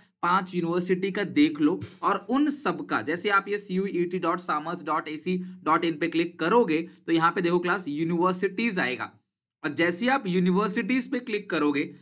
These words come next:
तो नीचे मिलेगी आपको एक लिस्ट सीयूईटी undergraduate twenty twenty-two सेंट्रल यूनिवर्सिटी। तो यहाँ पे जो भी यूनिवर्सिटी है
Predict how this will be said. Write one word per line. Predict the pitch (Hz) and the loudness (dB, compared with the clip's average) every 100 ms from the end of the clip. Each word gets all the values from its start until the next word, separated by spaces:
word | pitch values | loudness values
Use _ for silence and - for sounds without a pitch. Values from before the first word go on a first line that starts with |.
| _ - | _ -4
तो | 165 | -2
नीचे | 160 165 208 | -2 0 2
मिलेगी | 185 160 165 190 | 2 4 2 2
आपको | 170 143 165 | 0 0 -2
एक | 160 151 139 | -4 -4 -4
लिस्ट | 135 170 240 - - _ - | 2 2 2 -4 -16 _ -6
सीयूईटी | 180 185 180 175 196 240 - - _ - | 2 6 6 4 -2 -6 -10 -20 _ -8
undergraduate | 160 202 175 151 143 151 185 | -2 0 2 2 2 0 0
twenty | 180 156 160 | 0 0 4
twenty-two | 165 160 170 - | 2 2 0 -2
सेंट्रल | - 156 143 143 165 | -4 -4 -2 -2 0
यूनिवर्सिटी। | 143 127 123 120 - 85 - _ - | 0 -4 -8 -8 -10 -12 -14 _ -2
तो | |
यहाँ | 185 180 220 220 | 0 4 4 4
पे | 208 202 - - _ _ _ _ _ _ _ 139 | 2 0 -4 -20 _ _ _ _ _ _ _ -6
जो | 123 190 | 4 6
भी | 147 190 | 6 4
यूनिवर्सिटी | 185 156 160 160 151 165 160 | 2 0 -2 -2 -2 2 2
है | 151 | 0